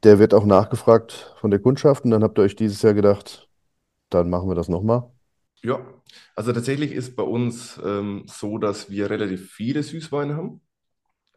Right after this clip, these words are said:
Speaker 2: ähm, weil wir es einfach ganz gut können. Also grundsätzlich ist halt bei uns schon mal so beim Gebiet, wir haben ziemlich schwere Kälberböden. Das heißt, wir können lagerfähige Weine ganz gut. Und, äh, von daher ist unser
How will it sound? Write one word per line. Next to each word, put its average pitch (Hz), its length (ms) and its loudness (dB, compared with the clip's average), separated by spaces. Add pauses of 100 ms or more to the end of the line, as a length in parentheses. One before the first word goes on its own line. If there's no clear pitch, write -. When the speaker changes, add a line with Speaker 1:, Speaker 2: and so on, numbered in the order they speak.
(260)
Speaker 2:
ähm, 101 460 -8 (100)
weil 90 120 -6
wir 95 40 -4
es 98 100 -8
einfach - 200 -10
ganz 98 220 -8
gut 104 160 -8
können. 107 280 -2
Also 87 180 -8
grundsätzlich 107 460 -10
ist 98 120 -10
halt 95 160 -8
bei 95 60 -4
uns 98 220 -4
schon 113 120 -8
mal 104 80 -4
so 101 200 -6
beim 95 240 -4
Gebiet, 101 420 -12 (260)
wir 110 180 -4
haben 95 300 -6
ziemlich 107 320 -4
schwere 92 600 -4 (200)
Kälberböden. 135 800 -6
Das 90 180 -12
heißt, 101 360 -8
wir 98 140 -4
können 101 280 -4
lagerfähige 95 640 -4
Weine 95 240 -6
ganz 82 200 -12
gut. 78 260 -14 (380)
Und, 92 320 -6
äh, 90 160 -4
von 95 140 -10
daher 98 320 -2
ist - 200 -16
unser 95 400 -4